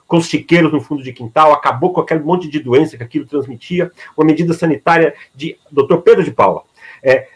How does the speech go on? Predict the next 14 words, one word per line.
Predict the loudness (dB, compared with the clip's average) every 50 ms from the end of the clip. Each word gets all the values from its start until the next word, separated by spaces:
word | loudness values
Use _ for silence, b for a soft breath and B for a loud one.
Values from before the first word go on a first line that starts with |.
| b -4
medida | -4 -2 0 0 2 2 0
sanitária | 0 0 0 0 0 0 2 2 2 2
de | 2 2
altíssima | 0 0 0 -4 -6 -6 -4 -4 -2 2 4 4 4 4 2
qualidade, | 2 2 2 2 2 2 2 2 2 2
tá | 0 0
até | 4 6 6
hoje, | 8 8 6 6
Iturama | 2 0 0 2 2 2
tem | 0 0 0
um | 2
bom, | 2 0 0 0
um, | -2 -2 -2 -2 -4 -6 _ _ -6
eu | -6 -6 -6